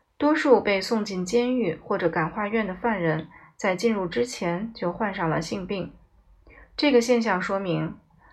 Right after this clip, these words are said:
他们所寻求的爱情是一种简单的追求。他们把伴侣当成了一种财产，性就是占有或者征服的一种手段，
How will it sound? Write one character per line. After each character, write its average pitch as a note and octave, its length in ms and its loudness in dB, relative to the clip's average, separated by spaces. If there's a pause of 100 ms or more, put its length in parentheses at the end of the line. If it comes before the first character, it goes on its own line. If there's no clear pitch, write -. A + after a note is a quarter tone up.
(140)
他 - 140 2
们 G3+ 160 0
所 E3+ 220 4
寻 F3 260 -4
求 E3+ 240 -2
的 E3+ 220 0 (320)
爱 A#3 200 4
情 D#3+ 480 -4
是 - 200 -6
一 F3 80 0
种 E3+ 280 -2
简 D3+ 220 -4
单 F#3+ 160 -6
的 F#3 80 -4
追 G3+ 220 -4
求。 D#3+ 280 0 (1080)
他 C#4 120 -4
们 B3+ 180 2
把 G#3+ 140 4
伴 A#3 260 2
侣 D#3+ 140 -2
当 G3+ 240 -2
成 F3 200 -2
了 F3+ 60 -4
一 F#3+ 120 -6
种 E3 200 -2
财 D#3+ 240 -6
产， - 360 -6 (580)
性 A3 400 0
就 F3 160 0
是 E3+ 240 -2
占 F#3+ 220 -2
有 C#3 320 -2
或 - 160 -2
者 E3 160 2
征 A#3+ 260 -2
服 B3+ 100 -6
的 E3 120 -2
一 F#3 140 -8
种 F3 220 -4
手 - 180 -6
段， D#3+ 340 -2